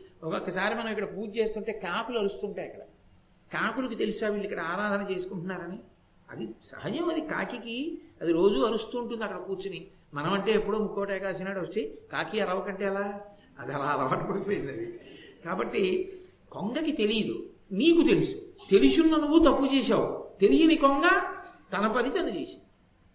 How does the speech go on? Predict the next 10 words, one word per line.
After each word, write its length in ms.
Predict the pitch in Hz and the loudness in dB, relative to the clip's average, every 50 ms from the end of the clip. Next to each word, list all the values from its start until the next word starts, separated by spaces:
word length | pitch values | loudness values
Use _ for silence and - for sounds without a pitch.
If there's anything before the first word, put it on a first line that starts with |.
| _ _ _ - - - - - _ _ - - | _ _ _ -12 -12 -12 -12 -18 _ _ 0 4
ఆ 220 | 196 233 262 254 269 | 6 8 8 8 6
పనికి 240 | 262 277 - 381 | 4 4 4 4
కొంగని 320 | 311 302 269 240 254 277 330 | 4 4 4 4 4 2 2
బూడిద 240 | 262 220 202 180 170 | 2 2 2 2 2
చేసావు. 360 | 170 156 147 - - 165 160 | 2 0 0 -2 0 0 0
ఇప్పుడు 160 | 160 - - | 0 0 2
తప్పు 260 | - 233 208 - 240 | 2 2 2 2 2
ఎవరిది? 260 | 233 202 202 - - - - - - - _ _ _ _ _ _ _ - - - - - _ _ _ _ _ _ _ _ - | 2 2 0 -2 -4 -8 -12 -16 -20 -20 _ _ _ _ _ _ _ -12 -12 -12 -12 -16 _ _ _ _ _ _ _ _ -6
తందా 280 | 147 156 165 175 202 226 | -6 -4 0 2 2 4
కొంగదా? 460 | 226 208 160 156 156 151 143 - | 4 2 -2 -4 -6 -6 -8 -10